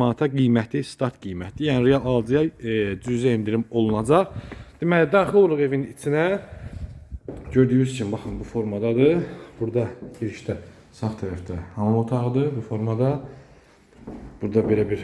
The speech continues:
mətbəxidir, hörmətli izləyicilərimiz. Baxın, bu formada. E, burada da, e, birinci və ikinci otaqlarıdır. Bax, gördüyünüz kimi, bura birinci yataq otağıdır. Bu formada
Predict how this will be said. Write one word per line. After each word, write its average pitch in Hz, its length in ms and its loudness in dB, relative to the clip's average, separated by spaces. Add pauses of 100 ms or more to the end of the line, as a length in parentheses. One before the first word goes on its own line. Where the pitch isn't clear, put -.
(340)
mətbəxidir, 123 720 2
hörmətli 107 340 -4
izləyicilərimiz. 107 640 -2
Baxın, 107 260 -6
bu 104 40 -6
formada. 110 640 0 (840)
E, 107 380 2
burada 123 260 2
da, 139 140 6 (420)
e, 101 160 -6 (140)
birinci 117 420 0
və 107 80 -2
ikinci 113 240 -4
otaqlarıdır. 95 640 0 (360)
Bax, - 180 -14
gördüyünüz 101 480 -2
kimi, 87 260 -6 (220)
bura 101 160 -2 (500)
birinci 101 320 2
yataq 117 300 2
otağıdır. 123 500 4 (1120)
Bu 120 100 -8
formada 117 460 2